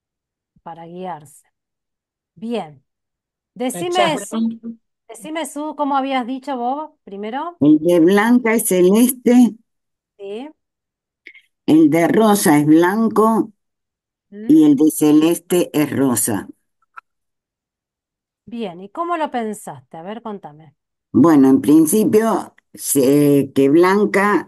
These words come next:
Speaker 3: no, el de Blanca no era blanco.
Speaker 1: Ujú.
Speaker 3: Entonces, en las opciones, me, eh, u-, ante una negativa me dio eso. Probé con Celeste, inclusive con, con Rosa, invirtiéndolo, y sí, me dio así,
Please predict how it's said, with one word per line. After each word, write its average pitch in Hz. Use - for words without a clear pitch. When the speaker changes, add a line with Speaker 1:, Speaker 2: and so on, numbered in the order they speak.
Speaker 3:
no, 151
el 135
de 147
Blanca 190
no 165
era 147
blanco. 123
Speaker 1:
Ujú. 247
Speaker 3:
Entonces, 151
en 151
las 151
opciones, 220
me, 131
eh, 87
u-, 175
ante 160
una 190
negativa 170
me 165
dio 151
eso. 123
Probé 147
con 190
Celeste, 190
inclusive 147
con, 120
con 131
Rosa, 165
invirtiéndolo, 160
y 208
sí, 151
me 110
dio 139
así, 135